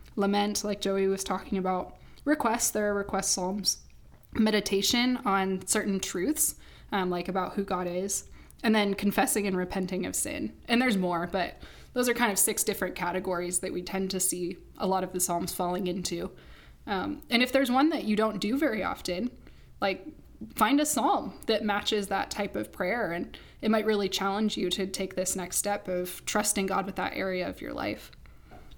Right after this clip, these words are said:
Um, so we've talked about some different types of prayer, some different things that we can incorporate into our prayer lives. But what are some other ways that we can grow in the skill of prayer, or that you think Jesus would challenge us to grow, aside from just trying different things?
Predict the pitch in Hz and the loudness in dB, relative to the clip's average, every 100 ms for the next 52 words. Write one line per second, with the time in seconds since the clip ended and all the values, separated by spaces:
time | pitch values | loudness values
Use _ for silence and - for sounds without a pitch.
0 | - - - - - 196 185 180 - - | -16 -16 -16 -18 -6 -2 0 -2 0 2
1 | 220 233 269 277 262 233 - 214 202 202 | 2 4 2 4 4 4 2 0 0 -2
2 | - 285 294 277 262 - 233 214 220 202 | 0 2 2 2 0 2 2 2 2 0
3 | - 180 - 190 196 196 175 175 190 185 | 0 -2 -2 0 0 0 -2 0 -2 2
4 | 214 208 208 190 196 185 190 165 - 196 | 0 2 0 0 0 0 0 -2 -2 0
5 | 196 156 - - - - - - - - | 2 0 0 -2 -4 -8 -20 -20 -16 -10
6 | - 233 247 311 370 - 220 220 214 190 | 0 2 4 2 4 2 4 4 4 4
7 | 185 185 190 185 185 185 190 185 180 - | 2 2 0 0 0 0 2 4 2 2
8 | 185 175 - 190 190 170 - 180 180 - | 0 2 2 2 2 0 -2 -4 -2 -4
9 | - 202 202 208 247 220 208 190 180 - | -2 0 2 4 4 4 2 2 2 0
10 | 165 - 160 165 175 160 - - - - | -2 0 0 0 -2 -4 -8 -8 -4 -2
11 | - 180 147 147 180 208 208 202 190 - | 0 0 0 0 2 2 2 0 2 0
12 | 180 165 165 170 160 - 180 - 208 - | 2 2 2 0 -6 -6 -6 -4 -2 -4